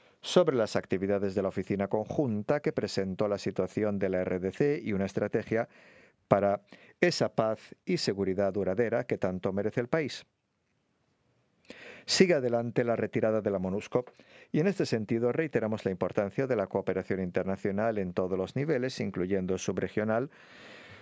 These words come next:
donde son destacables los esfuerzos del sadec, dirigidos por su excelencia el presidente Joao Lourenço, de Angola,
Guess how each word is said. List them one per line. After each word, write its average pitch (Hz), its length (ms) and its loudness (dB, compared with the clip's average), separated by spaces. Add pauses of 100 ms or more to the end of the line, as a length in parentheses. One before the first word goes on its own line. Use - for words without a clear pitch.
donde 180 300 4
son 101 260 2
destacables 107 720 0
los 98 160 -2
esfuerzos 104 540 0
del 92 160 0
sadec, 113 520 0 (600)
dirigidos 113 720 2
por 101 220 0
su - 140 -2
excelencia 110 600 0
el 127 140 0
presidente 98 680 0
Joao 98 540 0
Lourenço, 104 680 0 (640)
de 143 280 0
Angola, 120 420 2